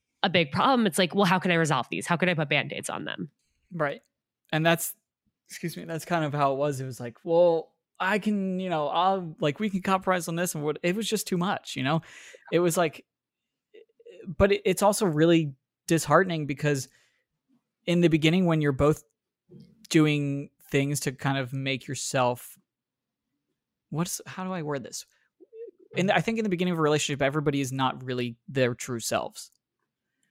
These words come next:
Speaker 1: Yeah, 'cause
Speaker 2: And
Speaker 1: you wanna
Speaker 2: so
Speaker 1: be putting your best foot forward and all that,
Speaker 2: Right.
Speaker 1: which isn't really a great thing.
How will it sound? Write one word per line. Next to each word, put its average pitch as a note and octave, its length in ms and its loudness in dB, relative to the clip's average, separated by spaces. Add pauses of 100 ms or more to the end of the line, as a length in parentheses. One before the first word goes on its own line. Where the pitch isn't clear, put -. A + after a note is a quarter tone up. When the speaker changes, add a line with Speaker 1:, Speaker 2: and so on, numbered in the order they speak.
(460)
Speaker 1:
Yeah, G4+ 100 2
'cause C#3+ 140 4
Speaker 2:
And D3 60 6
Speaker 1:
you A#3+ 80 4
wanna A#3 100 8
Speaker 2:
so D3 340 8
Speaker 1:
be A3+ 320 2
putting G#3 300 2
your F#3 80 4
best F#3 240 0
foot F3 160 -2
forward G3 480 4
and D#3+ 340 0 (380)
all D3+ 220 2
that, F3 480 2 (240)
Speaker 2:
Right. A3+ 240 4
Speaker 1:
which - 340 -2 (580)
isn't C4+ 1040 0 (420)
really E4+ 500 4
a F4+ 60 4
great E4+ 380 2
thing. G3+ 680 4